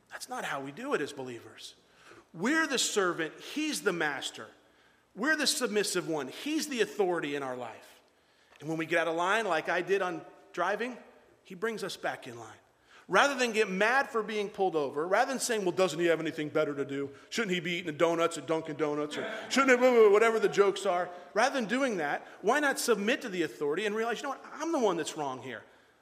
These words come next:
I'm the problem. I make more problems in my own life than the government will ever make." And you do the exact same thing,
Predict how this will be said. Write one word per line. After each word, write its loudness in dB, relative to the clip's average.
I'm 0
the 2
problem. 0
I 0
make -2
more 0
problems -4
in -4
my 0
own 0
life 0
than -6
the -4
government 0
will -2
ever -6
make." -16
And -12
you -8
do -6
the -6
exact -10
same -14
thing, -20